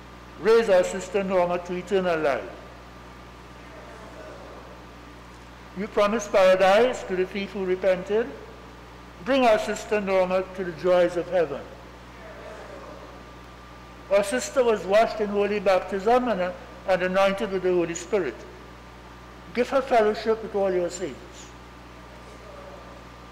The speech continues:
She was nourished with your body and blood.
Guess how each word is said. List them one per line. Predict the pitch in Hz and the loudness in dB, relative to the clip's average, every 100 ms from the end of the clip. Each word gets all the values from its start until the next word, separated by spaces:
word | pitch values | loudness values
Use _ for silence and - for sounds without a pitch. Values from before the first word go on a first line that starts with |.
| - - - - - - - - - - - - | -20 -20 -20 -20 -20 -20 -20 -20 -20 -20 -20 -12
She | - | -2
was | 233 214 | 2 2
nourished | 175 202 226 254 214 | 2 4 6 4 0
with | 208 | 2
your | 196 | 2
body | 180 175 180 | 4 4 4
and | 185 165 | 0 2
blood. | 190 220 | 4 4